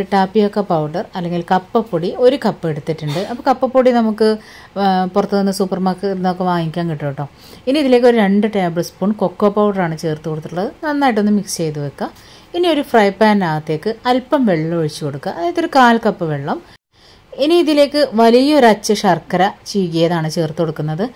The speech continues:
ഇനി നിങ്ങളുടെ അടുത്ത് brown sugar ഉണ്ടെന്നുണ്ടെങ്കിൽ അത് ചേർത്ത് കൊടുത്താൽ മതി. ഇനി ഇതിലേക്ക് ഒരു table spoon cocoa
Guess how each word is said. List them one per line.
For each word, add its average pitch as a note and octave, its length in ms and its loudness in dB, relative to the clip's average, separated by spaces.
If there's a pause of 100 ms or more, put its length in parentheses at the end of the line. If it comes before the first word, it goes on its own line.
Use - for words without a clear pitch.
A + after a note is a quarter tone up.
(340)
ഇനി B3+ 140 -4
നിങ്ങളുടെ B3 200 4
അടുത്ത് B3 220 4
brown G#3 220 6 (100)
sugar A3+ 280 0
ഉണ്ടെന്നുണ്ടെങ്കിൽ F#3 580 -2
അത് G3+ 180 0
ചേർത്ത് E3 280 -4
കൊടുത്താൽ D#3+ 340 -4
മതി. D3 200 -8 (400)
ഇനി E4 160 -4
ഇതിലേക്ക് A#3+ 440 2 (420)
ഒരു C4 140 2 (240)
table F#3 320 4 (120)
spoon A#3 280 -4 (340)
cocoa G#3 260 2